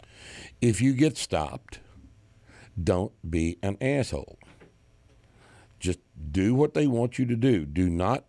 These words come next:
place the officer that's pulled you over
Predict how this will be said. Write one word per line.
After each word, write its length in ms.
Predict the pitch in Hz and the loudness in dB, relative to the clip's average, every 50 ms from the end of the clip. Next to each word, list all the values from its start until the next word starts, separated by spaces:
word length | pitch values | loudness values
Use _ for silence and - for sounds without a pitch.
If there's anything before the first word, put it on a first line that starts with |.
| _ - | _ -12
place 400 | - - 107 101 98 101 98 - - | -4 0 2 2 2 0 -2 -6 -6
the 180 | - 95 92 - - | -4 -4 -4 -2 -2
officer 680 | - 85 85 85 - - 80 76 - 80 78 80 85 | 0 0 0 0 -2 -6 -10 -8 -6 -4 -4 -4 -4
that's 300 | 82 78 76 73 - - _ _ _ - - - - - - - - - - | -4 -4 -6 -6 -8 -14 _ _ _ -20 -20 -20 -20 -20 -20 -20 -18 -10 -4
pulled 300 | 87 92 98 110 120 113 | 0 0 2 2 0 0
you 220 | 117 123 117 98 | 0 2 2 2
over 300 | 87 82 78 85 90 92 | 2 2 0 -2 -4 -6